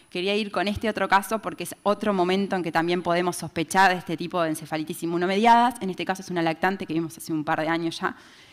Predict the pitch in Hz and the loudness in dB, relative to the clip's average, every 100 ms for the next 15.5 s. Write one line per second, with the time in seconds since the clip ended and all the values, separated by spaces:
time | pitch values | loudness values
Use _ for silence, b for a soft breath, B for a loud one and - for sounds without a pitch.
0 | B - 185 175 - 175 165 165 175 160 | B -4 -2 -2 -2 -2 0 0 0 0
1 | 156 180 175 165 165 185 214 277 277 226 | 0 -4 -4 -4 -4 -2 0 0 -2 -2
2 | 175 180 175 165 175 214 226 220 202 190 | -4 -8 -4 -2 0 2 0 0 -2 -2
3 | 170 165 175 170 - _ - B B B | -4 -4 -4 -6 -10 _ -20 B B B
4 | - 156 156 143 165 190 220 - 180 180 | -4 -2 -2 0 0 4 4 4 2 2
5 | 185 180 185 180 185 190 185 202 220 240 | 0 -2 -2 -2 0 -2 -2 0 0 0
6 | 262 247 214 214 - - 190 208 202 165 | -2 -4 -4 -4 -6 -16 -6 -4 0 0
7 | 156 151 175 180 175 196 185 208 214 208 | -2 -4 -4 -4 -6 -4 -2 0 4 4
8 | 208 202 214 190 - 185 156 - 175 165 | 4 2 -2 0 2 4 2 0 -4 -4
9 | 202 180 180 180 180 175 170 170 170 185 | -2 -2 -2 -2 -2 -2 0 4 4 4
10 | 180 151 151 143 139 - - B B B | 0 -2 -2 -2 -4 -12 -16 B B B
11 | - 175 180 - 214 240 165 165 156 160 | -4 -2 0 2 4 4 0 -4 -2 0
12 | 180 165 147 147 147 - 151 170 190 196 | 4 4 2 -2 -4 -2 2 2 2 0
13 | 262 269 226 180 170 165 165 190 208 214 | -4 -2 -2 0 -2 -2 -2 -2 0 0
14 | 214 233 - 190 175 170 165 160 165 160 | -2 -4 -4 0 0 0 -4 0 0 0
15 | 147 151 139 139 139 | -4 -6 -6 -8 -10